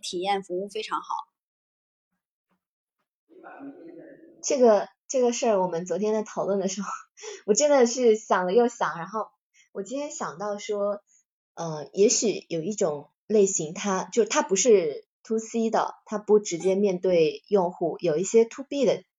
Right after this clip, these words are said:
Speaker 2: 一些企业、一些互联网服务，他们可能还会比较赚钱，比如说像阿里云啊、百度云啊之类的，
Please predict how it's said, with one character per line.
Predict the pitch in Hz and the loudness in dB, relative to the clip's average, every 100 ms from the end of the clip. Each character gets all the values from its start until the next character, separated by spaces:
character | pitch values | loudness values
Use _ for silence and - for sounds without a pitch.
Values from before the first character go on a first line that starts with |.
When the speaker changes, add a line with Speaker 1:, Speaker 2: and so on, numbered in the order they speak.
| _ _ - | _ _ -10
Speaker 2:
一 | 190 | -4
些 | 190 175 | 0 0
企 | 170 180 165 | 0 -2 0
业、 | 160 | -2
一 | - | 0
些 | 208 214 | 2 2
互 | 214 | 4
联 | 202 156 | 2 2
网 | 151 160 | -2 -4
服 | 151 160 | -8 -8
务， | |
他 | 160 208 | -6 -4
们 | 202 | -6
可 | 208 165 | -6 -8
能 | 139 156 | -8 -8
还 | 160 151 | -6 -4
会 | 165 185 165 | -2 0 0
比 | 156 | -4
较 | 147 160 | -4 -4
赚 | 160 190 165 | 0 -2 -2
钱， | - 156 - _ - - _ | -6 -8 -12 _ -20 -20 _
比 | 156 | -6
如 | 160 | -4
说 | 185 | -2
像 | 180 202 180 160 151 143 - | 0 0 0 -2 -4 -8 -2
阿 | 185 | 0
里 | 185 165 147 | 2 0 -4
云 | 143 151 | -4 -2
啊、 | 160 165 | -2 -2
百 | 170 147 | -4 -4
度 | - 185 | 0 0
云 | 147 135 | 0 -6
啊 | 143 143 | -6 -6
之 | 165 160 | -6 -2
类 | 160 | 0
的， | 147 | 0